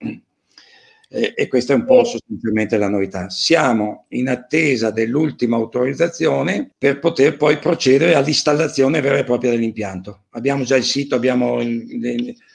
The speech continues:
Speaker 1: diciamo, il capannone e tutto, ci manca questa ultima autorizzazione pubblica. Mm.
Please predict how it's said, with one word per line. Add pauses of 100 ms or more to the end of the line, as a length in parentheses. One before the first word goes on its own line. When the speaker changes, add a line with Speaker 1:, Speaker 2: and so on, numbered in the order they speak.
(140)
Speaker 1:
diciamo,
il
capannone
e
tutto,
ci
manca
questa
ultima
autorizzazione (160)
pubblica. (160)
Mm.